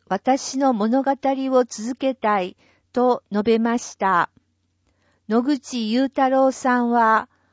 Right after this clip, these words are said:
「大人としての責任と自覚を持って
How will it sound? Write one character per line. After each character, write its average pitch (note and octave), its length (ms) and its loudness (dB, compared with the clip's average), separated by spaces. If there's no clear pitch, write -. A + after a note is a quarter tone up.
「大 G3 100 -6
人 C#4+ 380 0
と C4+ 160 0
し - 140 -8
て C4+ 180 -2
の A#3 320 2
責 C#4 400 -6
任 C#4 260 -2
と B3 200 2
自 A3+ 200 -6
覚 C4+ 420 -2
を C4+ 120 4
持 B3+ 180 0
っ - 20 -12
て G3+ 440 -2